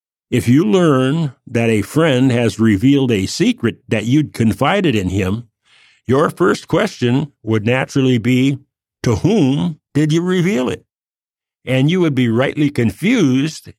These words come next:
if the other person responded, "Oh, to no one, I just revealed it." That's because despite our misuse of the term revelation as a synonym for scripture,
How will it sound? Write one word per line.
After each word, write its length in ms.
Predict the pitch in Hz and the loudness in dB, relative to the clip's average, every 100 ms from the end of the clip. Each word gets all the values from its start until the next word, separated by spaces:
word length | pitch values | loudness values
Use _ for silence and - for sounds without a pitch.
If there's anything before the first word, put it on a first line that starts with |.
| _ | _
if 160 | 131 120 | -4 0
the 200 | 131 117 | -2 0
other 260 | 170 185 | 0 0
person 460 | 151 147 143 - 131 | 0 0 0 0 0
responded, 840 | 127 117 - 135 131 131 131 117 _ _ _ | 0 -2 -2 0 0 0 -2 -6 _ _ _
"Oh, 200 | - 233 | 0 0
to 160 | 220 190 | 2 2
no 220 | 170 156 | 4 4
one, 420 | 156 156 160 151 - | 4 2 0 -4 -4
I 120 | - | -2
just 240 | 151 160 - | 0 0 2
revealed 460 | 151 160 226 139 | 2 2 0 -2
it." 140 | 85 - _ _ _ _ _ _ | -4 -10 _ _ _ _ _ _
That's 320 | - 127 254 - | -6 -4 -4 -2
because 520 | 139 143 135 135 107 | -2 0 2 2 0
despite 560 | 120 113 - 160 202 - | -2 -4 -2 0 0 0
our 160 | 123 | 0
misuse 580 | 127 143 - 139 165 - | 2 0 0 0 0 -2
of 180 | 107 113 | -2 0
the 100 | 117 | -2
term 380 | - 147 143 127 | 0 2 2 4
revelation 640 | 127 110 113 165 175 127 | 2 2 2 2 0 0
as 240 | 110 107 110 | 0 0 0
a 120 | 101 | -2
synonym 680 | - - 208 202 120 107 | -2 -2 2 2 2 0
for 240 | 101 - 104 | -2 -2 -2
scripture, 680 | - 208 - - 90 92 | 0 -2 -2 -6 -6 -6